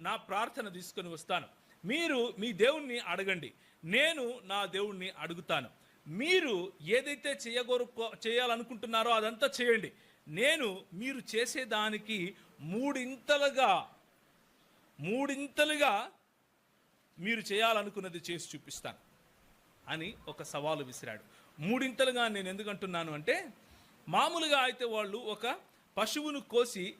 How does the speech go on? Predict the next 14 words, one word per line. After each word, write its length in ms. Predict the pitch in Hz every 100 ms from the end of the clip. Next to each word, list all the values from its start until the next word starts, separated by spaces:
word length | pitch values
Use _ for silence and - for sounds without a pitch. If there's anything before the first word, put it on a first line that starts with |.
| 156
దాన్ని 300 | 190 208 190
బలిపీఠం 640 | 151 185 226 254 226 208
మీద 120 | 185
పెట్టి 500 | 175 175 160 165 143 - - - -
కేవలం 360 | 240 254 262
అది 140 | 226 190
మండితే 400 | 170 208 233 208 190
చాలు 280 | 180 202
అని 80 | 175
అనుకున్నారు. 640 | 160 156 165 143 113 - _ _ - - -
కానీ 220 | 202 269
ఏలియా 320 | 240 202 254 269
ఏమంటున్నాడు 600 | 247 240 226 214 214 196
అంటే, 400 | 185 277 392